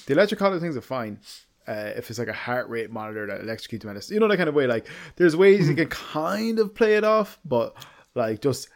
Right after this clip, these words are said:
Speaker 1: ambiguous power dampener that's, like, just, like, a, you know, it might,
Speaker 2: Yeah.
Speaker 1: it may be, like, what do you call
Speaker 2: E-,
Speaker 1: it?
Speaker 2: every, everybody's powers work in the exact same way, regardless of what their powers are. So you can just stop all of them
Speaker 1: Yeah.
Speaker 2: with
Speaker 1: Yeah.
Speaker 2: a, yeah, and it doesn't even have to be worn. It can be, it can be in the room.
Speaker 1: Yes,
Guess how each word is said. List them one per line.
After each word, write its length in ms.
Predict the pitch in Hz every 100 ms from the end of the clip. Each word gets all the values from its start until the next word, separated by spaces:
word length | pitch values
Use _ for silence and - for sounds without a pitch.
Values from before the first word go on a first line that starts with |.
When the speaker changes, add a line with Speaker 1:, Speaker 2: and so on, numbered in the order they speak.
| _
Speaker 1:
ambiguous 500 | 131 120 147 139 131
power 380 | - - 131 127
dampener 420 | 120 117 117 110
that's, 180 | 104 101
like, 200 | 104 101
just, 300 | 107 - - _ _ -
like, 180 | 107
a, 300 | 107 98 92 - _ _ _ _
you 80 | 113
know, 100 | 107
it 140 | 101
might, 100 | 117 117
Speaker 2:
Yeah. 80 | 120
Speaker 1:
it 40 |
may 140 | 131 123
be, 220 | 117 113
like, 200 | 117 -
what 120 | 127
do 60 | 127
you 40 |
call 140 | 123
Speaker 2:
E-, 40 | 147
Speaker 1:
it? 80 | 160
Speaker 2:
every, 300 | 160 156 156
everybody's 440 | 147 151 151 135
powers 440 | - 143 139 131 113
work 340 | 123 123 -
in 100 | 135
the 100 | 113
exact 420 | 110 110 127 120
same 260 | - 123 117
way, 160 | 120 110
regardless 480 | 110 117 113 113
of 80 | 120
what 100 | 113
their 80 | 120
powers 380 | - 117 113 110
are. 120 | 110
So 120 | 104 110
you 60 |
can 140 | 104 104
just 240 | 110 -
stop 320 | - 127 117 _ _ _
all 260 | 120 117
of 160 | 110 104
them 220 | 107 104
Speaker 1:
Yeah. 380 | 120 117 107 101 - _ -
Speaker 2:
with 160 | 104
Speaker 1:
Yeah. 80 | 110
Speaker 2:
a, 200 | 101 - - _ - -
yeah, 220 | 131 110
and 160 | 113 110
it 160 | 143 135
doesn't 200 | 175 185
even 120 | 175
have 100 | 175
to 80 | 147
be 80 | 147
worn. 340 | 143 156 139
It 60 | 123
can 100 | 131
be, 180 | 131 139
it 60 |
can 100 | 135
be 140 | 127 135
in 380 | 147 139 135 131
the 100 | 120
room. 460 | 123 131 123 117
Speaker 1:
Yes, 260 | 170 180 -